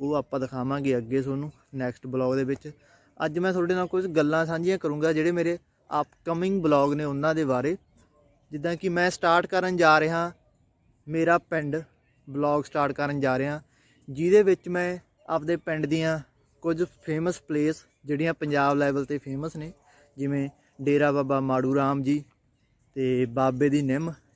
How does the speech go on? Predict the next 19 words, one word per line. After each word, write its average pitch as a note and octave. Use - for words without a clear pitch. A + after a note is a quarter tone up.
ਜਿੱਥੇ C3+
ਛੋਟੇ D3
ਜਵਾਕਾਂ C#3
ਨੂੰ C#3
ਗੇੜੇ C3
ਕਢਾਏ C#3+
ਜਾਂਦੇ B2+
ਨੇ C#3
ਤਾਂ C#3
ਕਿ B2
ਉਹ D3
ਮਿੱਟੀ C#3+
ਨਾ C3
ਖਾਣ, C3+
ਉਹ D#3
ਦਿਖਾਊਂਗਾ। D#3
ਤੇ F#3
ਕੁਝ G3
ਕੁ A3+